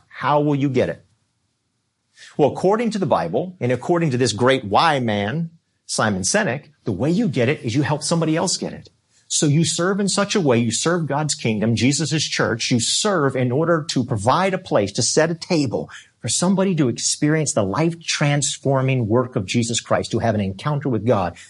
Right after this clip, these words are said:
And that is the way that you will set the table for you to have that life-changing encounter with God. Far too often, people say, "You know what? I'm looking for God. I'm looking for God. I'm looking for God." And they'll go to church. And here's the number one way that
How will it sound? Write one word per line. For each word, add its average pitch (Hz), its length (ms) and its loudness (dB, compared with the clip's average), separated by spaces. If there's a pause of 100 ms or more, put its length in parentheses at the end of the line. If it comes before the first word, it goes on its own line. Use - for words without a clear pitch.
(180)
And 110 200 0
that 180 340 0
is 135 320 2
the 147 200 0
way 110 460 -2 (200)
that - 180 0
you 156 100 2
will 113 120 0
set - 320 -2
the - 60 -6
table 139 360 0
for 135 200 -2
you 127 460 2
to 113 100 -6
have 82 360 -4
that 98 180 -4
life-changing 92 680 0
encounter 85 480 -6
with 78 200 -10
God. 69 360 -8 (680)
Far 147 320 -2
too 202 280 2
often, 147 400 2
people 165 240 -2
say, 135 140 0
"You 117 140 0
know 147 100 2
what? 147 160 0
I'm 131 240 0
looking 147 220 0
for 135 120 -8
God. 135 220 0
I'm 123 120 -2
looking 139 240 2
for 127 120 -4
God. 127 180 0
I'm 120 140 -2
looking 165 260 2
for 98 120 -6
God." 90 320 -4 (340)
And 139 240 2
they'll 127 120 6
go 160 220 4
to 190 80 0
church. - 360 -2
And 147 180 -2
here's 220 280 2
the 240 100 -2
number 202 180 2
one 175 180 2
way 160 140 4
that 139 160 0